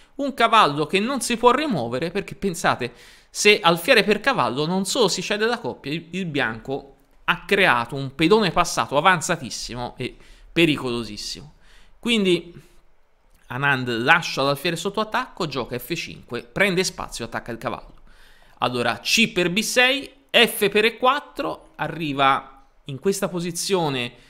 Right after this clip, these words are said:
una mossa precisissima di Carlsen, perché invece di riprendere subito che cosa farà? Giocherà B sette, e B sette è in-, è importantissima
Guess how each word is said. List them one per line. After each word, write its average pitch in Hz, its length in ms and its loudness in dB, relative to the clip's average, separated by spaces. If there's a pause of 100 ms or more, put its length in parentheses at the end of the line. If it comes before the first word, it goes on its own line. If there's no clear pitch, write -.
(840)
una 131 300 -2
mossa 135 420 -2
precisissima 139 1040 -4
di 123 180 -12
Carlsen, 139 800 -4
perché - 440 -10
invece 139 560 -2
di 139 100 -2
riprendere 131 500 -2
subito 120 520 -8
che 113 160 -14
cosa 117 240 -10
farà? 110 320 -8
Giocherà 156 500 0
B 131 140 -8
sette, 131 840 -6
e 135 120 -14
B 127 140 -10
sette 120 540 -4
è - 100 -2
in-, 165 200 0
è 143 60 -6
importantissima 143 1120 -6